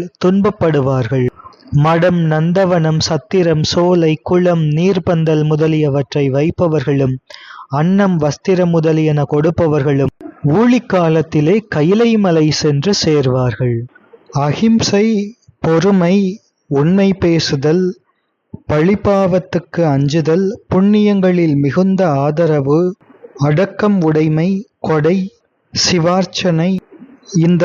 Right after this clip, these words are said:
உடலை வெறுத்துச் செய்யும் தவம், சதாசிவம் முதலிய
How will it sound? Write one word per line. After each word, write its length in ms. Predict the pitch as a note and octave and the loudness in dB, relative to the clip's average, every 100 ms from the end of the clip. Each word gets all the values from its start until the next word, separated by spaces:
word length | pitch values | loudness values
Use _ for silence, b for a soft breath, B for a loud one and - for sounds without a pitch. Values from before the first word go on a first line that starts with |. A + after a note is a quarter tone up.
| D#3+ | 2
உடலை 420 | D3 E3 G#3 G3+ F3 | 2 2 2 2 2
வெறுத்துச் 580 | D3+ D#3+ G3 - F#3+ - | 0 0 -2 -2 -4 -4
செய்யும் 440 | F#3 E3+ E3 D#3+ D3 | -2 0 0 0 -2
தவம், 360 | C#3 C3 E3 F#3 B B _ - | -2 -2 -2 -4 B B _ -4
சதாசிவம் 840 | - E3 F#3 G#3 - G3 F3+ G3+ F#3+ | -2 0 0 0 0 0 0 2 0
முதலிய 420 | E3 E3+ E3+ | 0 0 2